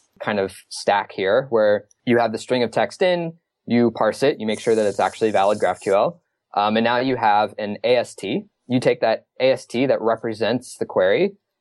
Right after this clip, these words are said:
and now we can do cool stuff with that. So we can walk over that A S T and we do something called validation. So we walk over the A S T and we basically say that every field that you've asked for is a field that exists.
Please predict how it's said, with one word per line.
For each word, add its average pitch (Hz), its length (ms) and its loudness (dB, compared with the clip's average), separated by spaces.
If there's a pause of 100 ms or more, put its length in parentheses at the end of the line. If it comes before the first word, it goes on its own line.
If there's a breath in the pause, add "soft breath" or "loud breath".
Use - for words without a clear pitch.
and 117 420 2
now 143 160 2
we 165 60 0
can 160 120 -8
do 135 160 0
cool 127 260 0
stuff - 260 -4
with 101 120 -8
that. - 220 -8
So - 160 0
we 123 100 0
can 131 120 0
walk 156 240 2
over 175 180 2
that 156 140 2
A 135 100 4
S 117 180 -2
T 117 440 -2 (420)
and 110 340 2
we 117 120 4
do 117 240 0
something 123 280 0
called 107 260 -2
validation. 104 760 0
So 120 120 2
we 113 120 0
walk 117 280 0
over 151 140 2
the 139 140 2
A 123 60 4
S 123 100 -6
T 202 220 2
and 156 120 0
we 113 300 -2 (300 soft breath)
basically 156 460 2
say 123 340 2
that 107 280 2 (320)
every 156 240 2
field 151 380 2
that 127 120 2
you've 113 220 -8
asked 156 300 -2
for 135 240 4
is 117 100 -4
a 117 80 -6
field 110 260 -2
that 95 120 0
exists. 110 720 -2